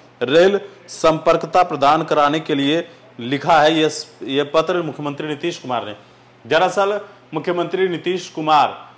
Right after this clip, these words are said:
जो पुनौरा धाम है तो वो राज्य सरकार अपने खर्चे पर उसको भूमि अधिग्रहण करने के बाद वहां पर सौंदर्यीकरण किया गया है,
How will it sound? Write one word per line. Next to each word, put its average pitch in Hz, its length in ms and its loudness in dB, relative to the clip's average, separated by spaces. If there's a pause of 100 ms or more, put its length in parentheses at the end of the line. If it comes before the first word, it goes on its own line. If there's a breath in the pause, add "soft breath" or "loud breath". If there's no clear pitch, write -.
(200)
जो 151 100 0
पुनौरा 156 440 2
धाम 143 360 0
है 165 160 -2
तो 170 140 -6
वो 135 100 -2
राज्य 156 340 2
सरकार 143 460 2
अपने 160 520 -4 (840)
खर्चे 156 360 0
पर 196 200 -2
उसको 165 440 -4
भूमि 135 300 -6
अधिग्रहण 139 440 -2
करने 143 360 -4
के 143 120 -8
बाद 127 280 0
वहां 131 200 -4
पर 143 140 -4
सौंदर्यीकरण 127 640 -6
किया 131 300 -4
गया 143 220 2
है, 123 180 0